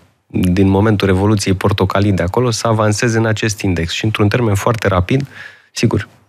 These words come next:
cu alte metode, poate cu o democrație mai fragilă, a reușit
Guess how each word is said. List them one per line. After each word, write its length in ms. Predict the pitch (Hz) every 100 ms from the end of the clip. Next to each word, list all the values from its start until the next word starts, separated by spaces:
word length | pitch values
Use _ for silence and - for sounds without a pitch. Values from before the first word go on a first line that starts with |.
| _ _ _ -
cu 100 | 120
alte 220 | 107 101
metode, 380 | 95 92 120 95
poate 280 | 95 98
cu 180 | 101 95
o 140 | 92 -
democrație 540 | 95 95 92 92 -
mai 120 | 98
fragilă, 360 | 92 95 92 117
a 40 |
reușit 520 | 107 104 101 - -